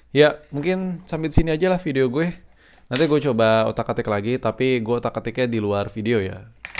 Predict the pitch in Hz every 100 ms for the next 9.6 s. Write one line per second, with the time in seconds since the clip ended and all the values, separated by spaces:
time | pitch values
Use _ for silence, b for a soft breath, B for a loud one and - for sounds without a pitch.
0 | B B B 107 110 110 113 117 123 113
1 | 110 110 104 110 110 104 117 113 110 107
2 | 101 120 113 104 101 107 120 120 110 104
3 | 104 107 101 104 98 101 143 - b b
4 | b b b - 110 113 123 127 123 117
5 | 113 110 110 120 - B B B 117 113
6 | 139 190 165 151 131 156 - 127 123 123
7 | 123 120 117 113 120 117 117 117 110 104
8 | 127 143 139 120 117 110 110 110 110 113
9 | 104 101 113 104 95 117